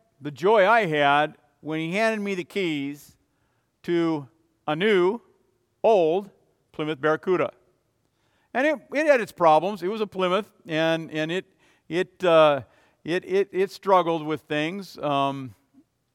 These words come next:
<laughs> but I didn't have any payments. The car was free. I didn't have a loan.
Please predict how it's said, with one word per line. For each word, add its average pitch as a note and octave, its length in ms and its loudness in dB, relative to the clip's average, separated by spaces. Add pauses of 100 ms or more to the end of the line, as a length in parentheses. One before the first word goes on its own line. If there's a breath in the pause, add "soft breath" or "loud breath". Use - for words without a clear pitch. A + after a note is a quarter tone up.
(180)
<laughs> - 180 -16
but - 1120 -6
I F#3 80 4
didn't F3+ 120 -2
have F3+ 120 2
any E3 120 -8
payments. D3+ 500 -6 (1900)
The C3+ 60 -20
car F3 260 4
was D3+ 140 -4
free. C#3+ 280 -4
I D3+ 60 0
didn't D#3+ 140 -4
have E3 100 2
a D3+ 40 -2
loan. C#3+ 500 -4